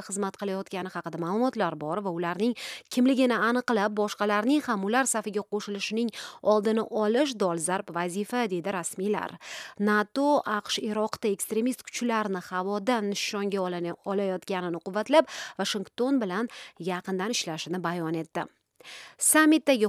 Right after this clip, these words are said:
xulosalardan yana biri shuki, Islomiy davlat terror tizimini faqat Yaqin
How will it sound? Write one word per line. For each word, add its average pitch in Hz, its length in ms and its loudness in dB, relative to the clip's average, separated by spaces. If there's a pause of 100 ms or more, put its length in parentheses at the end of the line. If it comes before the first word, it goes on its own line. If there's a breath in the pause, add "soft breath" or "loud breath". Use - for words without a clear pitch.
xulosalardan 196 760 0
yana 180 300 -2
biri 185 180 -4
shuki, - 400 -4
Islomiy 185 460 -4
davlat 180 340 -4
terror 190 280 -4
tizimini 220 560 -2
faqat 226 260 -4
Yaqin 208 340 -4